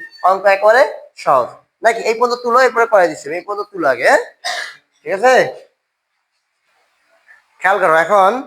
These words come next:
তাহলে এখানে কি করবো আমরা? এই এক্স এর মান দেখো, এক্স এর মানটা যদি আমরা এখানে বসাই, একটু খেয়াল করো। দেখো, এখানে যদি আমরা কি এক-, একটু খেয়াল করো, এই যে খেয়াল করো, কথা না। সমীকরণের পরে কি লিখবো? সমীকরণ দুই শেষ।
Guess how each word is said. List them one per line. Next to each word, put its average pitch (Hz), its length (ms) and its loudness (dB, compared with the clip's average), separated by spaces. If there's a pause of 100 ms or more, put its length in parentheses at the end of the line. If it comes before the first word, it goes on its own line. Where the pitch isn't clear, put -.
(580)
তাহলে 190 200 2
এখানে 226 180 0
কি 226 120 -8
করবো 226 180 4
আমরা? 175 180 2 (640)
এই 190 140 0 (140)
এক্স - 160 -2
এর 233 100 4
মান 214 180 4
দেখো, 202 220 2 (460)
এক্স 156 180 -18
এর 214 60 -6
মানটা 214 220 0
যদি 233 100 0
আমরা 226 140 0
এখানে 226 200 0
বসাই, 175 320 -2
একটু - 180 -16
খেয়াল 190 200 0
করো। 202 200 4 (2000)
দেখো, 202 260 2 (540)
এখানে 202 260 0
যদি 226 100 0
আমরা 226 240 0
কি 220 180 -4 (460)
এক-, - 280 -10
একটু 190 240 -6
খেয়াল 233 200 0
করো, 196 180 2
এই 190 60 -4
যে 220 120 0
খেয়াল 220 200 -2
করো, 160 180 -2
কথা 180 280 -4
না। 135 120 -8 (640)
সমীকরণের 214 480 2
পরে 240 180 0
কি 233 60 -6
লিখবো? 214 180 2
সমীকরণ 220 380 -4
দুই 240 160 -8
শেষ। 196 260 -2